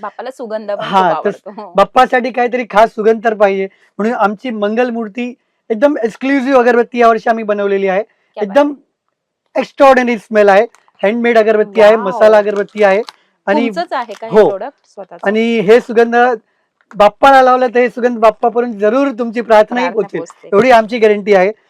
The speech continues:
Speaker 2: याच्यात
Speaker 1: <laughs>
Speaker 2: म्हणजे चंदन आहे, पवित्र चंदन,
Speaker 1: वा.
Speaker 2: पवित्र गुलाब, पवित्र केसर, तसेच
Speaker 1: हम्म.
Speaker 2: आमच्याकडे लॉंग बर्निंग इन्सेन्स पण आहे. एक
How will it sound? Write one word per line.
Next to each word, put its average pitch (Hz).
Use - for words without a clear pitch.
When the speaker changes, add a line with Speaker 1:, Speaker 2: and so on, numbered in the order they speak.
Speaker 2:
याच्यात 226
Speaker 1:
<laughs> -
Speaker 2:
म्हणजे 220
चंदन 214
आहे, 202
पवित्र 202
चंदन, 196
Speaker 1:
वा. -
Speaker 2:
पवित्र 196
गुलाब, 190
पवित्र 202
केसर, 196
तसेच 214
Speaker 1:
हम्म. 247
Speaker 2:
आमच्याकडे 226
लॉंग 208
बर्निंग 220
इन्सेन्स 196
पण 208
आहे. 185
एक 220